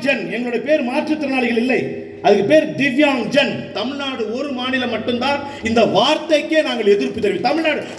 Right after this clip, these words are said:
ஒரு மாநிலம் மட்டும்தான், இந்தியாவில் இருக்க எந்த டிசபிலிட்டி அசோசியேஷன் சொல்லல, தமிழ்நாடுல மட்டும்தான் சொன்னோம்.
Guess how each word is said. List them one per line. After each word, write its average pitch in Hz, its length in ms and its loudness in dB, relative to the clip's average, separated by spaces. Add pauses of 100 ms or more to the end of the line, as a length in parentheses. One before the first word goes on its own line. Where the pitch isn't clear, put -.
(120)
ஒரு 392 260 4
மாநிலம் 349 380 4
மட்டும்தான், 247 420 -4 (600)
இந்தியாவில் 311 380 2
இருக்க 269 220 0
எந்த 370 160 2 (140)
டிசபிலிட்டி 330 500 2
அசோசியேஷன் 285 560 0
சொல்லல, 202 300 0
தமிழ்நாடுல 285 420 2
மட்டும்தான் 285 560 2
சொன்னோம். 208 240 -6